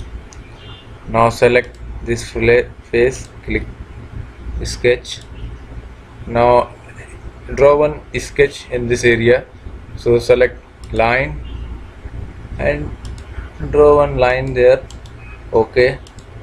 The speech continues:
select, unselect, choose this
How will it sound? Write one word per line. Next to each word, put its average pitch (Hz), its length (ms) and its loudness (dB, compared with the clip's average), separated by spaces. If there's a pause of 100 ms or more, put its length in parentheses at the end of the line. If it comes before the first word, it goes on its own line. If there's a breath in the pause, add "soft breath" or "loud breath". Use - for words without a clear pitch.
(100)
select, 120 480 2 (160)
unselect, 127 500 -4 (380 loud breath)
choose 160 300 6
this 156 420 0